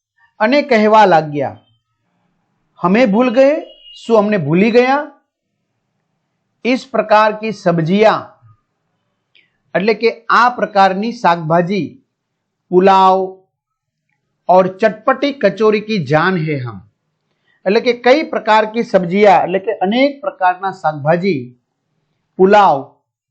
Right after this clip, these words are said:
અને ચટપટી કચોરીનો હું પ્રાણ છું. જાન હે, જાન એટલે પ્રાણ છું. એટલે આ વટાણાની સિંગમાંથી વટાણા ઉછળીને બહાર આવ્યા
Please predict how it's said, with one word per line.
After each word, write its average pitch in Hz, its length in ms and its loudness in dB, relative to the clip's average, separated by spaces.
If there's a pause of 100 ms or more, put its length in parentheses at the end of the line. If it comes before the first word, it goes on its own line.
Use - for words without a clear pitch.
(100)
અને 180 180 0
ચટપટી 208 560 -4
કચોરીનો 175 560 -2
હું 214 520 -4 (440)
પ્રાણ 180 380 0
છું. 107 640 -16
જાન 180 300 0
હે, 135 240 -8
જાન 156 300 -6
એટલે 202 360 -6 (500)
પ્રાણ 139 300 -4
છું. 87 320 -20 (680)
એટલે 175 280 -2
આ 175 260 0
વટાણાની 180 640 -2
સિંગમાંથી 175 680 -4
વટાણા 165 520 -4
ઉછળીને 156 520 -8
બહાર 143 380 -2
આવ્યા 202 480 2